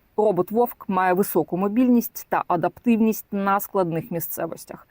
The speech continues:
Він може діяти поряд з людьми-солдатами, долати високі перешкоди та підніматися по драбинах. Цитую Global Times його розробника, державну корпорацію China South Industries Group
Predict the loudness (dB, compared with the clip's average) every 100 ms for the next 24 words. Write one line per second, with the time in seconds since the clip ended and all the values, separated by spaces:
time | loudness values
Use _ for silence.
0 | -2 2 4 4 2 2 2 2 0 0
1 | 4 4 2 -2 0 0 0 0 0 2
2 | 2 2 2 2 2 2 0 -4 -2 -2
3 | -2 -2 -2 -4 -2 0 2 2 -2 _
4 | 0 0 0 0 2 2 2 0 -4 -4
5 | -2 0 0 0 0 -2 -8 -14 _ -4
6 | 0 2 4 4 2 2 2 2 0 2
7 | 2 2 4 4 2 2 0 0 -2 -4
8 | -4 -4 -2 0 2 2 2 2 2 -2
9 | 0 0 2 0 0 2 2 -2 -6 0
10 | 2 2 0 2 2 2 -2 -2 0 0
11 | -2 2 2 2 -2 2 2